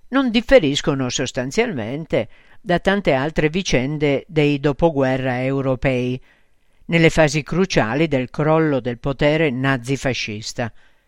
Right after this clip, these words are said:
Un crollo che nella regione Giulia avviene non una ma due volte dopo l'armistizio dell'Italia e dopo la cacciata dei tedeschi, e duplice quindi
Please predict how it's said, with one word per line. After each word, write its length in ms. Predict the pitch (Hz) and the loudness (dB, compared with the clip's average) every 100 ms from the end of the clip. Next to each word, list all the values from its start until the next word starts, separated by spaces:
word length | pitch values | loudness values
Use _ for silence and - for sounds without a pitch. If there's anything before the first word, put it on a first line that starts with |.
| _ _ _ _ _ | _ _ _ _ _
Un 180 | - 254 | -2 0
crollo 600 | 254 143 117 147 196 151 | 4 4 2 2 2 2
che 280 | - 123 107 | 0 -4 -4
nella 300 | 139 156 147 | 0 2 2
regione 420 | 135 135 151 127 139 | 2 0 0 0 0
Giulia 480 | 190 202 196 151 - - _ _ _ - | 0 2 2 0 -2 -14 _ _ _ -2
avviene 680 | 220 196 202 214 196 147 - | 0 4 6 6 4 2 0
non 420 | 170 202 254 240 | 0 2 2 -2
una 420 | - 165 143 135 127 | -2 -2 0 -2 0
ma 180 | 135 | -2
due 360 | 123 127 240 240 | -2 -2 4 4
volte 600 | 135 127 120 117 170 185 - _ _ - | 4 2 0 0 0 0 -4 _ _ -6
dopo 420 | 196 220 214 160 | 2 2 4 4
l'armistizio 840 | 135 165 196 226 - 156 147 156 | 6 4 4 0 -2 -4 0 0
dell'Italia 720 | 135 156 196 127 98 113 165 202 - _ - | 2 0 0 0 0 -2 -4 -4 -14 _ -2
e 100 | 262 | 0
dopo 320 | 208 - - | 2 2 2
la 120 | 127 | -2
cacciata 540 | 117 190 - 110 113 131 | 0 -2 -2 -4 -2 -4
dei 200 | 123 127 | -4 -4
tedeschi, 680 | 143 139 139 139 - 143 127 - _ _ _ _ _ - | -2 0 0 -2 -2 -4 -4 -12 _ _ _ _ _ -2
e 220 | 156 131 | 0 2
duplice 680 | 156 202 170 151 147 - 147 | 4 4 4 0 0 0 0
quindi 580 | - 196 127 127 185 | 0 0 0 0 -2